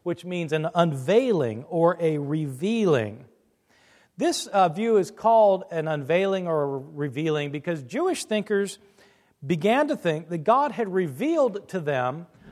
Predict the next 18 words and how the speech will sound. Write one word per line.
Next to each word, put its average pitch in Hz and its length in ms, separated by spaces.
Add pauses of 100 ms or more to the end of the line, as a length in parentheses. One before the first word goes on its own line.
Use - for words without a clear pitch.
(140)
the 175 160
heavenly 349 560
secrets 233 760 (300)
that 180 140
could 185 100
make 175 240
sense 220 420
of 190 280
earthly 220 400
realities. 170 1000 (1200)
God 254 280
had 277 120
revealed 226 480
the 143 100
heavenly 330 540
secrets 233 720
that 170 260
could 156 240